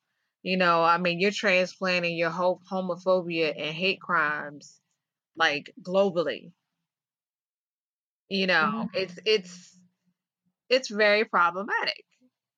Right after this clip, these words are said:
Speaker 2: And another thing, here's something that I normally, that people don't put these two things together.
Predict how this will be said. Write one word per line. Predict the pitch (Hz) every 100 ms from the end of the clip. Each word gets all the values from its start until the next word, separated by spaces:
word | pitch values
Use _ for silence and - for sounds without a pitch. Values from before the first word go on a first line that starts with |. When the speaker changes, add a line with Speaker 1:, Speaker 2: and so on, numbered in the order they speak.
| _ _ _ 208
Speaker 2:
And | 226
another | 220 247 262 294
thing, | 160 120 110 170 208 _ _ _ _ _ _ _ _ _ _ _ _ -
here's | 247 254 285
something | 349 254
that | 226 185
I | 185
normally, | 170 170 180 170 -
that | 151 160 151 - -
people | 226 196
don't | 185 -
put | 208 190
these | 185 180
two | 175
things | 170 160 147
together. | - 131 139 117